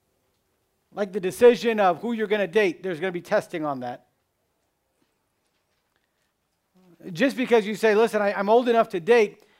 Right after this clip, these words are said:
don't think that everybody that wants to date you is someone you should date. Uh, there might be a guy that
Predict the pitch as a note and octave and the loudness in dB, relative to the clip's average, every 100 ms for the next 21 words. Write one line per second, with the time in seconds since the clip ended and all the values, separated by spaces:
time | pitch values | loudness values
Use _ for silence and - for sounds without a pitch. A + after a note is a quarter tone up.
0 | _ C#3+ G#3 C4 G3 B3 A#3 F#3 F#3+ F#3+ | _ 0 2 2 -2 -4 -4 -2 0 0
1 | - _ - A#3+ A3+ A#3 G#3 F#3 A3+ A3+ | -2 _ -2 -2 2 4 2 0 -2 -2
2 | - F#3 A#3 A#3 F#3+ F#3+ F#3 F3+ A3 G3+ | -4 2 2 2 -2 -6 -6 -6 -4 -2
3 | G3 F3 A3 - F#3 G#3 D#3 - _ _ | -4 -4 -8 -8 -4 -4 -4 -10 _ _
4 | _ _ _ _ _ _ _ _ _ _ | _ _ _ _ _ _ _ _ _ _
5 | _ _ _ _ _ _ _ _ _ _ | _ _ _ _ _ _ _ _ _ _
6 | _ _ _ _ _ _ _ _ _ _ | _ _ _ _ _ _ _ _ _ _
7 | _ _ _ - D3 A3 A#3 B3+ G#3+ A#3+ | _ _ _ -8 -2 2 4 4 4 2
8 | G#3+ G#3 B3+ A#3 G#3+ G3+ G#3 | 4 6 8 8 6 4 -2